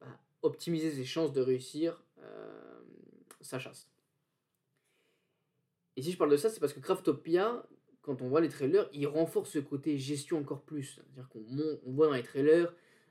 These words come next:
euh, qu'on peut déplo-, euh, développer, pardon, des exploitations agricoles qui sont quasiment industrielles. On peut capturer des animaux pour les utiliser, les exploiter, euh, pour les faire travailler, pour être encore plus productif.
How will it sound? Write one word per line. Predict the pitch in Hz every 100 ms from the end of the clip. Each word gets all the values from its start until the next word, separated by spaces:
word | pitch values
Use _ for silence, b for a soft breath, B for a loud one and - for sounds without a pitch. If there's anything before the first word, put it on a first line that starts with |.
| b 131
euh, | 127 120
qu'on | 131
peut | 127 131
déplo-, | 123 139 131
euh, | 117 117 113
développer, | 143 147 139 156 139
pardon, | 120 131
des | 110 117 131
exploitations | - 139 131 127 156 147 123
agricoles | 131 131 139 170 139
qui | -
sont | - _ _
quasiment | 143 131 131 143 131
industrielles. | 120 - - 165 180 180 - B B -
On | 127
peut | - 131
capturer | 160 - 160 151 151
des | 139
animaux | 143 151 160
pour | 139 127
les | 127 131
utiliser, | 135 156 143 160 160 131
les | 120 135
exploiter, | - 151 143 151 156 156 156 131
euh, | 117
pour | - 120
les | 131
faire | 147
travailler, | 143 143 139 143 147 147
pour | 139 123
être | 123 127
encore | 131
plus | - -
productif. | - 120 135 - 190 190